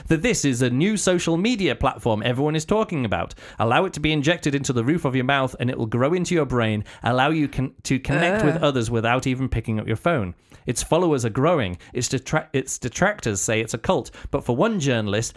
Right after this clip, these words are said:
Speaker 1: hired to do a puff piece interview with their C A O, C E O, it will change the world forever." Okay, so that's what the blurb says the book is about.
Speaker 2: Okay.
Speaker 1: However,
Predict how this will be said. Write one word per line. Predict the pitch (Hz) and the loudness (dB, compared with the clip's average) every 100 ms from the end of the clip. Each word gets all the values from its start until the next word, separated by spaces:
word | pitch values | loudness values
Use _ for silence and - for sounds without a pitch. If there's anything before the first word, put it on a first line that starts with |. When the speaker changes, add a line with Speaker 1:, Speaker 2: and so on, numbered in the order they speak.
| - | -6
Speaker 1:
hired | 143 139 | -2 -2
to | 131 | -2
do | 127 117 | 0 0
a | |
puff | - 185 | 0 0
piece | - 123 | 0 0
interview | 156 156 127 117 | 0 0 0 0
with | 113 | 0
their | 113 | 0
C | 104 127 | -2 0
A | 113 113 | 0 0
O, | 131 101 110 - | 0 0 -2 -6
C | - 156 127 117 | -4 0 0 2
E | |
O, | 123 101 - - | 2 0 -2 -2
it | 143 | -2
will | 139 120 | 0 -2
change | - 135 151 175 160 - _ | 0 2 2 0 -2 -6 _
the | 151 | 2
world | 139 117 120 117 120 113 - _ | 2 2 2 2 0 -4 -14 _
forever." | - 123 113 110 90 - _ _ _ _ _ _ _ - | -4 -2 0 0 -2 -6 _ _ _ _ _ _ _ -2
Okay, | 147 - - - | 0 -2 -6 -12
so | - | -2
that's | 151 208 | 0 2
what | 285 214 | 0 -2
the | |
blurb | 175 160 165 170 151 | 2 4 4 4 0
says | - 95 | -2 0
the | 107 | -2
book | 101 104 | -2 -2
is | 98 90 | -2 -4
about. | 85 80 - - | -6 -6 -10 -2
Speaker 2:
Okay. | 202 - 233 160 233 - - | -2 0 0 0 -2 -4 -10
Speaker 1:
However, | - 160 165 185 113 87 104 | 0 4 4 2 0 -2 -4